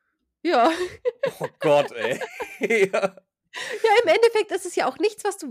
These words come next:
Speaker 1: wissen kannst. Das ist ja eigentlich ein Ratespiel, was wir da machen.
Speaker 2: Das Bildungsauftrag.
Speaker 1: Ja.
Speaker 2: Ja,
Speaker 1: Also
Speaker 2: wie
Speaker 1: doch,
Speaker 2: gesagt,
Speaker 1: ich, ich hab natürlich extra was eingebaut, was man wissen könnte, aber
Speaker 2: Ja,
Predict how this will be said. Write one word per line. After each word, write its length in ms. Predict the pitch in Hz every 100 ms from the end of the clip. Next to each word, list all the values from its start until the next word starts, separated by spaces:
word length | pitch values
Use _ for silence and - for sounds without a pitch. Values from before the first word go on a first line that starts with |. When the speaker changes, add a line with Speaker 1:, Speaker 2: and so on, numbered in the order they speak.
| 214
Speaker 1:
wissen 340 | 302 494 - 392
kannst. 480 | - 226 208 185 -
Das 140 | 240
ist 140 | 285 -
ja 80 |
eigentlich 280 | 240 285 359
ein 160 | 370 320
Ratespiel, 580 | 370 427 392 - 262 196
was 180 | 214
wir 100 | 214
da 100 | 180
machen. 400 | 170 175 208 202 233 294 294 277 247 233 _ _ _
Speaker 2:
Das 280 | 156 180 120
Bildungsauftrag. 840 | 170 208 156 - 98 - 92 180 _ _
Speaker 1:
Ja. 300 | 285 254 190 - _ _ _ -
Speaker 2:
Ja, 40 | -
Speaker 1:
Also 120 | 262
Speaker 2:
wie 40 |
Speaker 1:
doch, 160 | - -
Speaker 2:
gesagt, 240 | 311 - - -
Speaker 1:
ich, 80 |
ich 60 | 339
hab 80 | 415
natürlich 380 | 403 - 381 349
extra 320 | - - 320
was 160 | 302 -
eingebaut, 420 | 285 302 285 269
was 140 | 269
man 180 | 277 247
wissen 240 | 240 269 247
könnte, 500 | 262 254 285 359 -
aber 460 | 247 - - 285 285 _
Speaker 2:
Ja, 420 | 220 254 285 262